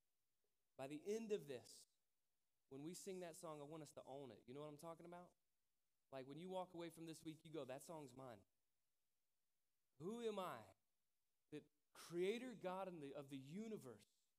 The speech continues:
would call me his? And this is special. This is something awesome. This is something awesome that we get to be a part of. And this whole week is, how do you discover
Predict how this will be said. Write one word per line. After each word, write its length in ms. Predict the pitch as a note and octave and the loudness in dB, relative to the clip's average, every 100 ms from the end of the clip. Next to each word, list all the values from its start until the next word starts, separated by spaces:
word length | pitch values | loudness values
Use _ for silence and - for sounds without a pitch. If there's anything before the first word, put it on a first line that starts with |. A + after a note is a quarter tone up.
| _ _ _ _ _ - | _ _ _ _ _ -10
would 160 | B2+ | -10
call 240 | - E3+ F3+ | -4 -2 -2
me 160 | C#3 | -2
his? 320 | B2+ D#3 C3 G2 _ _ _ _ _ _ _ _ _ _ _ - | -2 -4 -4 -8 _ _ _ _ _ _ _ _ _ _ _ -16
And 80 | D#3+ | -10
this 120 | F#3+ | -10
is 80 | C#3 | -10
special. 440 | - F#3+ F3+ - G#2+ _ - | -8 -4 -4 -4 -18 _ -12
This 100 | D#3 | -8
is 80 | E3 - | -6 -2
something 260 | G3+ E3 D3+ | -2 -2 -4
awesome. 420 | D3+ F3 D#3+ - - _ _ _ _ _ _ - | 4 4 4 -8 -18 _ _ _ _ _ _ -6
This 100 | E3+ | -4
is 60 | - | 2
something 240 | G3+ E3+ - | 2 2 0
awesome 380 | E3+ F3+ - E3 | -2 -2 -4 -4
that 100 | D3+ | -4
we 80 | |
get 140 | D#3+ D3+ | -4 -6
to 60 | |
be 140 | C#3 C3+ | -4 -6
a 80 | - - | -6 -4
part 200 | F3 E3+ | -2 -2
of. 160 | C3 A2+ - _ _ _ _ _ _ - - | -4 -6 -14 _ _ _ _ _ _ -14 -8
And 160 | D3 D3 | -2 -2
this 100 | C#3+ | 2
whole 240 | E3 G3 | 2 2
week 300 | G3+ G3+ - | 2 -2 0
is, 240 | D#3+ C3+ - - _ _ _ _ _ _ _ C#3+ | 0 0 -4 -12 _ _ _ _ _ _ _ 2
how 100 | F#3+ | 4
do 80 | A3+ | 4
you 120 | A3 | 2
discover 800 | E3 - - - G#3 E3 D3 | 0 -4 -4 4 4 6 2